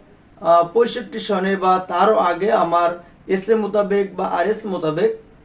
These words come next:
আমার নামজারি করা ছিল, এই নামজারির, আহ, যে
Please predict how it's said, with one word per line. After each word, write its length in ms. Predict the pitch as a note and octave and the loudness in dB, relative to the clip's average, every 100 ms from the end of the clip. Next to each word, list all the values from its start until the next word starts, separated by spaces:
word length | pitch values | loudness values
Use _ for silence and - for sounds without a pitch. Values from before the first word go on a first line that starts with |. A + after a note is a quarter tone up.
| - _ _ - _ - _ - - _ - | -20 _ _ -20 _ -20 _ -20 -20 _ -6
আমার 320 | - G3 G3+ | -2 0 0
নামজারি 440 | F#3 E3+ F#3 A#3 - | 0 -2 2 2 2
করা 240 | F#3+ E3 | 0 -2
ছিল, 280 | D#3+ F#3 G#3 B3+ - - - _ - | -2 -4 -4 -4 -10 -20 -20 _ 2
এই 220 | A3+ C4 | 4 4
নামজারির, 720 | A3 F3+ F3+ D#3+ F3 A#3+ - - - _ _ - _ _ _ _ | 2 0 0 0 0 -2 -6 -18 -20 _ _ -20 _ _ _ _
আহ, 340 | - E3 D#3+ D3+ | -6 0 0 0
যে 140 | F#3 | -2